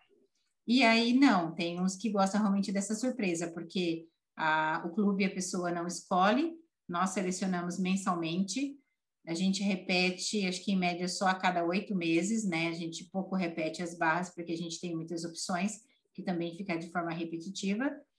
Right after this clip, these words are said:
é como no Clube dos Vinhos, você não quer ficar tomando todo mês o mesmo vinho. E aí, eu, eu acho que o assinante é um outro perfil, aquele que gosta de ser surpreendido, aquele que gosta de receber, né,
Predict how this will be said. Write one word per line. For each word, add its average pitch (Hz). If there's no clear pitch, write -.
é -
como 180
no 185
Clube 190
dos 220
Vinhos, 165
você 156
não 165
quer 180
ficar 185
tomando 175
todo 180
mês 170
o 175
mesmo 175
vinho. 196
E 185
aí, 220
eu, 277
eu 202
acho 208
que 226
o 220
assinante 220
é 220
um 220
outro 240
perfil, 254
aquele 196
que 202
gosta 185
de 190
ser 185
surpreendido, 196
aquele 175
que -
gosta 165
de 165
receber, 165
né, 180